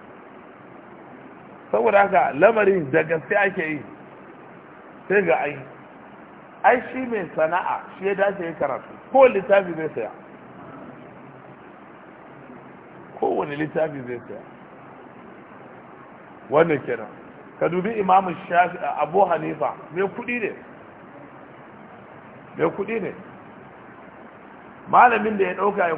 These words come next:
koyar da yaransa Qur'ani. Da suka sauke Fatiha,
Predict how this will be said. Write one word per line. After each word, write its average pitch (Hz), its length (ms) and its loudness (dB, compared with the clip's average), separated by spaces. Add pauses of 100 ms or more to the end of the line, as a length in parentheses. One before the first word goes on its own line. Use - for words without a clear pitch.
koyar 190 360 0
da 170 60 -4
yaransa 170 560 2
Qur'ani. 139 440 -2 (1500)
Da 151 240 6
suka 226 260 -2
sauke 190 280 0
Fatiha, 165 560 4